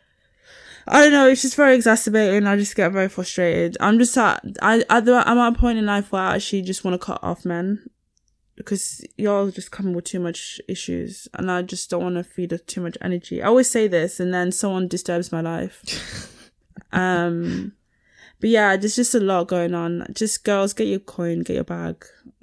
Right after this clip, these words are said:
Speaker 1: Yeah.
Speaker 2: Yeah. Um,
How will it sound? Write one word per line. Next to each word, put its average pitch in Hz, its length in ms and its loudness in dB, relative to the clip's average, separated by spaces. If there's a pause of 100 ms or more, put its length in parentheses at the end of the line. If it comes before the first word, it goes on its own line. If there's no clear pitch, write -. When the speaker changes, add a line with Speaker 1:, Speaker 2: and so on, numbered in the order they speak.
(1200)
Speaker 1:
Yeah. 180 240 -10 (500)
Speaker 2:
Yeah. 185 300 -2 (160)
Um, 220 480 -4